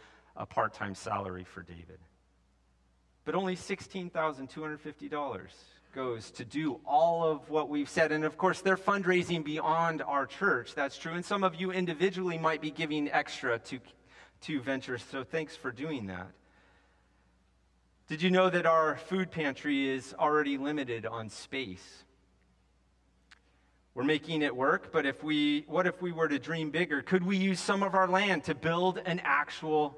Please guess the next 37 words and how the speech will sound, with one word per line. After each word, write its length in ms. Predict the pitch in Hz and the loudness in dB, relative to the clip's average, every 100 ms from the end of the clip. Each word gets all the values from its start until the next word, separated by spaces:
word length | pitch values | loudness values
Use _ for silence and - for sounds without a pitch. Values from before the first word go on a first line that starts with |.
| - | -8
ministry 600 | 123 131 123 - 135 127 | -2 -2 -2 -4 -6 -6
center? 680 | 110 139 151 - 95 92 92 _ _ _ _ _ _ _ _ | -6 -2 -2 -4 -8 -8 -10 _ _ _ _ _ _ _ _
Add 220 | 131 147 156 | 0 2 4
on 220 | 175 170 | 4 2
to 140 | 170 | 0
this 220 | 170 185 - | 2 2 2
building 440 | 175 151 285 143 | 2 2 2 2
or 100 | 294 | 2
use 280 | 170 175 151 | 2 0 0
the 120 | 160 | 0
land 280 | 160 165 156 | 2 2 2
behind 320 | 147 165 160 | 2 2 2
our 100 | 156 | 2
parsonage? 640 | - 165 165 - 120 120 | 2 2 2 -4 -8 2
I'm 160 | 160 196 | 2 4
just 220 | 220 - | 2 0
wondering 440 | 190 208 190 170 170 | 0 2 4 2 2
what 200 | 196 202 | 2 4
might 220 | 208 180 | 2 2
happen 460 | 165 180 180 151 151 | 0 0 0 -4 -2
if 180 | 160 180 | -4 -2
we 120 | 208 | 2
were 160 | 190 | 2
to 120 | 156 143 | 2 -2
double 760 | - 160 175 208 208 208 - - - - | 0 2 4 4 2 0 -6 -20 -20 -8
or 180 | 160 156 | 0 0
triple 520 | - - 214 180 156 | 0 -2 -2 2 0
the 160 | 139 156 | 2 0
amount 540 | 147 147 147 180 175 | 2 4 4 2 0
that 200 | 180 160 | -2 0
we 240 | 151 196 180 | 0 0 0
give 540 | 160 190 220 180 - - | 0 2 4 2 0 2
as 200 | 170 170 | 2 0
a 80 | |
congregation 960 | 160 165 160 151 139 139 131 - 135 127 - - _ | -2 0 0 -4 -4 -4 -4 -6 -6 -8 -12 -20 _
to 120 | - 110 | -6 -4
Venture. 540 | 117 110 - 87 | -4 -6 -10 -12